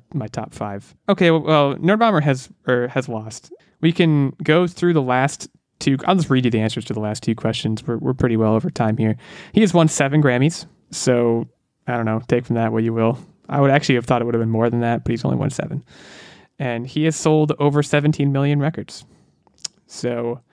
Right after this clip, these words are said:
Tactic, you've done it again, my friend. I have to give you a lot of credit. You've, you've bounced back in a pretty phenomenal way here. Six and eight. Nerd Bomber at eight and six. I am at eleven and two. So next week,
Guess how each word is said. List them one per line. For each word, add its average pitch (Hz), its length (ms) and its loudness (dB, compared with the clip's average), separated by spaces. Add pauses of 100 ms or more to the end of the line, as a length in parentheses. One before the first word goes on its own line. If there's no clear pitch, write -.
(680)
Tactic, 202 400 0
you've 190 120 2
done 175 160 2
it 233 100 0
again, 208 260 4
my 180 140 4
friend. 175 460 2 (180)
I 143 100 -4
have 151 140 0
to - 60 -8
give 151 160 0
you 151 100 2
a - 40 2
lot 143 120 2
of 135 60 -4
credit. 160 340 2
You've, 135 360 -2
you've 131 240 -6
bounced 160 380 2
back 139 520 0
in 123 540 -2 (680)
a 147 80 -12
pretty 143 540 -2 (100)
phenomenal 127 580 0
way 117 260 -2
here. 143 260 4
Six - 280 0
and 139 140 4
eight. 143 380 2 (600)
Nerd 147 220 4
Bomber 160 320 4
at 135 160 2
eight 143 140 2
and 139 100 2
six. 143 380 0
I 131 160 -2
am 131 100 0
at 127 80 0
eleven 123 300 -2
and 113 140 -6
two. 117 400 0 (380)
So - 180 0
next 127 360 0
week, 120 340 2